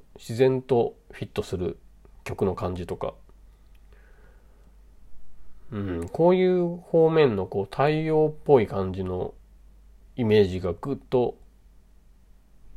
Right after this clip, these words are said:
あの、もう厚かましいぐらい。<laughs> どうだっていう感じの曲を歌えるのは、この人の強みだなと思いますね。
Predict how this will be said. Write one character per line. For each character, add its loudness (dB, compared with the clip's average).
あ -10
の、 -10
も 0
う 8
厚 2
か 6
ま 4
し -2
い 4
ぐ 4
ら 4
い。 -2
<laughs> -10
ど 10
う 8
だ 2
っ -20
て -2
い 0
う -2
感 0
じ -2
の 0
曲 -2
を 2
歌 0
え 6
る 0
の 0
は、 -4
こ 0
の 4
人 -6
の -8
強 -4
み -4
だ -6
な -6
と -10
思 -8
い -6
ま -12
す -20
ね。 -20